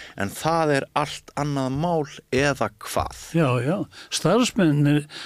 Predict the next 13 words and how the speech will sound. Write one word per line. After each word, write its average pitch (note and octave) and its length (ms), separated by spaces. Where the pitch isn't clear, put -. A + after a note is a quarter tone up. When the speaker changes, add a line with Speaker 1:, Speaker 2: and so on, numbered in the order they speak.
Speaker 2:
þurfa F3+ 300
ekkert D#3 240
að D3+ 120
fara E3+ 240
þarna D#3+ 260
inn A3 160
nema D3+ 240
þeir D3 240
ákveða D#3 480
að C#3 80
gera E3 240
það D3+ 160
sjálfir. F#3+ 480